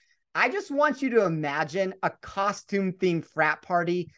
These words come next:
that has gone horribly wrong and ended up drunkenly finding its way to the sixteenth green at T P C Scottsdale. In fairness, the venue's better than its Roman Coliseum gimmick that puts players on display as gladiators fighting for the approval of fans.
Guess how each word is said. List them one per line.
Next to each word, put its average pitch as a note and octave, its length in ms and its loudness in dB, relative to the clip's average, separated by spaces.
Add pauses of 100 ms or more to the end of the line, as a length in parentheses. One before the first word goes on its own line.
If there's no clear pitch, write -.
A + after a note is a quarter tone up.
(120)
that F3 140 2
has F3 120 0
gone G#3+ 260 4
horribly A3+ 640 2
wrong D#3+ 420 0
and D#3+ 120 -10
ended F3+ 220 -2
up E3 120 2
drunkenly F3+ 540 -2
finding E3 320 0
its D#3 140 -8
way E3+ 80 -2
to D#3+ 100 -2
the D3 80 -6
sixteenth D#3+ 540 -8
green D3+ 340 -6 (240)
at E3+ 160 -4
T F3+ 140 -8
P D#3+ 80 -8
C D3+ 160 -10
Scottsdale. C3 800 0 (580)
In E4+ 140 2
fairness, D4 440 4
the G#3+ 100 0
venue's B3+ 340 2
better G3+ 320 4
than G#3+ 120 -2
its G3 200 -6
Roman F#3 360 0
Coliseum F#3 760 -4
gimmick E3 340 -2
that D#3+ 220 -2
puts E3+ 160 -6
players E3+ 380 0
on E3+ 120 0
display D#3+ 380 -2
as D3 140 -2
gladiators D#3 760 0
fighting D#3 320 -2
for D#3 140 -4
the D3 140 -2
approval D#3+ 440 -4
of - 180 -6
fans. A3 440 -4